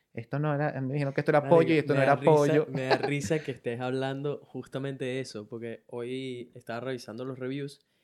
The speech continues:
Speaker 2: y me acaban de poner mi primer review negativo.
Speaker 1: Ah, sí
Speaker 2: Sí,
Speaker 1: mismo.
Speaker 2: sí, sí, sí. Que de hecho, em, no lo, no lo he comentado porque quiero dedicarle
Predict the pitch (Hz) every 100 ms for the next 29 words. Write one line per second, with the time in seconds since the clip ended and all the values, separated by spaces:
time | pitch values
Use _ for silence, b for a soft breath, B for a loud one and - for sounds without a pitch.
0 | _ _ _ - 123 120 120 113 117 123
1 | 147 120 117 135 147 139 123 120 120 123
2 | 131 131 143 147 _ 135 131 104 - 117
3 | 90 - 101 - - 101 101 107 95 170
4 | 123 131 120 113 - - 123 123 127 123
5 | 139 123 - 123 123 117 113 110 101 _
6 | _ _ _ _ - 120 120 127 127 123
7 | 135 135 147 127 123 135 143 - 120 127
8 | 135 117 113 110 120 123 139